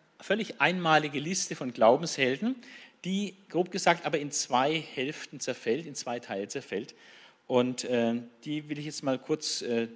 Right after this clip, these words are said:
durchspielen, äh, ohne jetzt im Einzelnen alle Glaubensakte, äh, zu nennen oder zu erklären.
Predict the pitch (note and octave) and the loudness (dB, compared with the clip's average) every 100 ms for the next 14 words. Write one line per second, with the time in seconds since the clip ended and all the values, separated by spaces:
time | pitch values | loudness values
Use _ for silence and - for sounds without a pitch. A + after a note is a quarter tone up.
0 | - G3+ A3 - F#3+ A#3+ D#4+ - - - | -6 -4 -4 -2 -2 0 -2 -12 -20 -20
1 | - - D3+ - D#3+ F3 E3 - C#3+ - | -18 -12 -10 -6 -4 -2 -2 -4 -6 -4
2 | C3 D#3 - D3 - C3+ C#3 C3 B2 - | -4 -4 -6 -10 -6 -4 2 4 2 0
3 | - _ - C3 C3+ D3+ C#3+ - C3+ - | -16 _ -2 4 4 4 -4 2 2 2
4 | C#3+ C3 B2+ - B2 A2+ A2+ A2 - - | 0 2 0 -8 -8 -6 -6 -8 -8 -6
5 | A2+ A#2 B2 E3+ D#3 D#3 B2+ B2 A#2 - | -4 -2 -2 -2 -2 -4 4 6 6 0
6 | B2 A#2 A2+ A2 - D3 A#2+ A2+ | -2 -2 -4 -6 -2 2 2 0